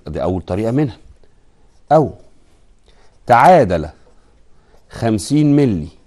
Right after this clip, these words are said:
من هذا المحلول، أدي الطريقة التانية في الكتاب، مع،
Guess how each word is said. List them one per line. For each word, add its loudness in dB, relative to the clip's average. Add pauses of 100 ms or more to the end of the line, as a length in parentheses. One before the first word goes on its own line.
(840)
من -2
هذا 2
المحلول، -2 (1000)
أدي -8
الطريقة -10
التانية -8
في -10
الكتاب، -4 (1120)
مع، -2